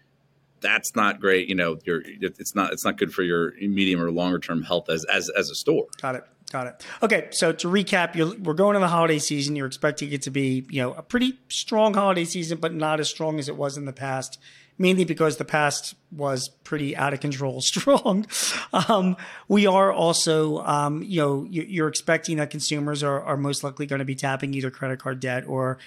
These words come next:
Speaker 2: their savings. Neither of them are great options, but, um, yeah, the power of the consumer, particularly in this country, really, you know, it doesn't end. Let, let, let's pivot a little bit and talk a little bit about, um, next year, particularly early twenty twenty-three.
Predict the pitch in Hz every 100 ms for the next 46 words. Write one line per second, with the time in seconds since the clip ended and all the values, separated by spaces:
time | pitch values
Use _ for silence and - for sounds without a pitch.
0 | - _ 135 135 - 175 151 127 143 -
1 | 156 160 151 147 135 135 135 135 135 -
2 | _ 151 131 135 143 151 165 151 127 131
3 | - 131 127 135 - 135 131 - _ _
4 | - 135 131 135 156 185 170 - 156 170
5 | 160 156 151 - 170 165 143 135 135 143
6 | 139 143 143 147 139 127 147 143 - 120
7 | 131 127 127 131 - 135 123 160 139 135
8 | 127 135 135 - - - - 214 254 240
9 | 269 269 262 - 285 240 185 170 165 165
10 | 143 147 139 143 143 143 131 131 - 135
11 | 131 139 143 139 - - 131 127 131 139
12 | 135 131 139 135 131 139 131 135 131 127
13 | - 131 127